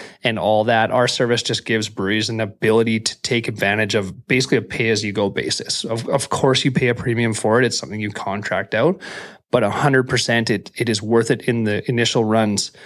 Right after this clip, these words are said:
to get to a point where you can then, you know, our, our business model is set up for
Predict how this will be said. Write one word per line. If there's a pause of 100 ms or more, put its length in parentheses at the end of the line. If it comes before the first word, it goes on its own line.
(380)
to
get
to
a
point
where
you
can
then,
you
know,
our,
our
business
model
is
set
up
for